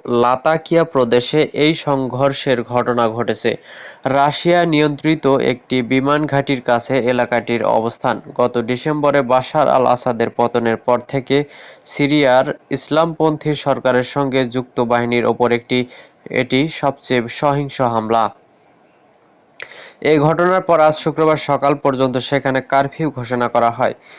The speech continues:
বিবিসির ওই প্রতিবেদনে আরও বলা হয়, আলাউইত সম্প্রদায়ের প্রাণকেন্দ্র ও এবং আসাদ পরিবারের শক্ত ঘাঁটি হিসেবে পরিচিত উপকূলীয় এলাকাগুলোতে সংঘর্ষ অব্যাহত রয়েছে।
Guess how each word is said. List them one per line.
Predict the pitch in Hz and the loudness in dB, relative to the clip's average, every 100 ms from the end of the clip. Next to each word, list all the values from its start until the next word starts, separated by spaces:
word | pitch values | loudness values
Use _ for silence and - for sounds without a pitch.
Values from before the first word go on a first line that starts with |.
| - - | -20 -6
বিবিসির | 117 135 139 135 147 | 0 2 0 0 0
ওই | 131 143 | 2 0
প্রতিবেদনে | 143 - 143 139 131 127 127 | -2 -4 -2 0 0 2 2
আরও | 123 120 123 | 2 2 2
বলা | 120 113 | 2 2
হয়, | 113 135 147 - - _ _ _ _ _ _ - | 2 0 0 -4 -20 _ _ _ _ _ _ -6
আলাউইত | 123 127 139 165 160 - _ - 143 160 180 _ _ _ _ - | 0 2 4 4 2 -4 _ -8 -2 0 0 _ _ _ _ -14
সম্প্রদায়ের | - 139 131 131 127 127 127 | -2 -2 0 0 2 2 2
প্রাণকেন্দ্র | 120 - 127 147 147 139 123 123 - | -2 -2 0 -2 -2 -2 2 0 2
ও | 120 120 | 2 2
এবং | 127 139 104 - - - - - | 2 0 0 -10 -20 -20 -20 -8
আসাদ | 113 131 - 170 165 - | -2 -2 0 -2 -2 -2
পরিবারের | 147 143 139 135 | 0 2 2 2
শক্ত | - 147 - - 156 | 0 -4 -4 -2 -2
ঘাঁটি | 123 131 135 | 0 -2 -2
হিসেবে | 127 120 123 123 | -4 -2 -2 -2
পরিচিত | - 127 120 123 143 | 0 -2 -2 -2 -2
উপকূলীয় | 104 127 127 123 127 123 127 | -2 -2 -4 -2 0 0 0
এলাকাগুলোতে | - 123 127 - 120 113 113 127 | 0 0 0 0 -2 -2 0 -2
সংঘর্ষ | - 143 139 127 131 123 - 127 127 - - - | -2 -2 -2 0 -2 -2 0 0 0 -12 -20 -4
অব্যাহত | 123 131 131 135 120 113 | 0 0 0 0 2 2
রয়েছে। | 110 113 - 117 | 2 2 0 -2